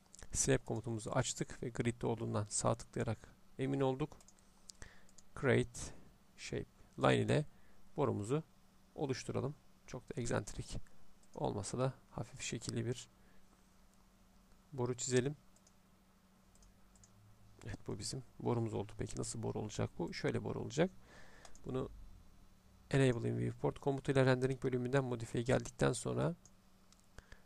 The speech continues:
render edilebilir. Yani kalın bir hale, görünür hale getireceğiz. Mesela üç santim olsun kalınlığı.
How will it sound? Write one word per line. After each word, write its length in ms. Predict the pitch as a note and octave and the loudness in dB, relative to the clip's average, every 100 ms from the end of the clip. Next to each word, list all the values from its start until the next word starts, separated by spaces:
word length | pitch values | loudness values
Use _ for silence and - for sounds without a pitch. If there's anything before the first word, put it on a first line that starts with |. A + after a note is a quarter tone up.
| - - - - - - - - - - - - - - - - - - - - - - - - - | -20 -20 -20 -20 -20 -20 -20 -20 -20 -20 -20 -20 -20 -20 -20 -20 -20 -20 -20 -20 -20 -20 -20 -2 6
render 260 | C3 B2 | 8 10
edilebilir. 560 | B2 A#2 A#2 A2+ C#3+ - | 6 6 2 2 0 2
Yani 200 | A#2+ A2+ | 2 4
kalın 400 | A#2 B2 C3 B2 | 6 6 6 0
bir 60 | A2+ | 4
hale, 380 | A2 A2 A2+ - - - - - - - - - | 6 8 8 6 4 -2 -12 -14 -18 -20 -8 -2
görünür 280 | B2 A#2+ | 0 2
hale 280 | G#2+ A2 C3+ - - | 2 4 6 4 2
getireceğiz. 640 | - A2+ - - - - - - - - - - - - | 0 0 -2 -2 -4 -4 -10 -20 -20 -20 -16 -10 -8 -4
Mesela 240 | - C3+ | 0 0
üç 80 | C3 | 0
santim 360 | - B2+ A#2 B2 | 2 2 2 -2
olsun 220 | A#2 - | -4 -4
kalınlığı. 500 | - A#2 A#2 B2+ | 0 2 2 2